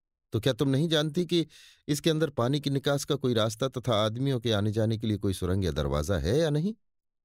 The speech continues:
माया रानी, "मुझे एक दफे गोपाल सिंह ने कहा था कि इस कुएं के नीचे एक तहखाना है,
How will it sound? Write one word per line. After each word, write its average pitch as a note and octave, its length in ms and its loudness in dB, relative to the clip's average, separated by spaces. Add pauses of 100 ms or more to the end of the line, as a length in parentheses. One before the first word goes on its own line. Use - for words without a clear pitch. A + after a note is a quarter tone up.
(880)
माया G2 220 4
रानी, G1+ 260 -8 (800)
"मुझे A#2 260 2
एक E3 100 -2
दफे E3 240 0
गोपाल C#3 380 0
सिंह E3+ 180 -4
ने D#3 80 0
कहा A2 260 2
था D3 180 -2
कि D#3+ 140 -2
इस C#3 100 -2
कुएं C3+ 300 -2
के D3 100 -2
नीचे B2+ 360 -2 (400)
एक C#3+ 180 0
तहखाना A2 440 2
है, A2 200 -2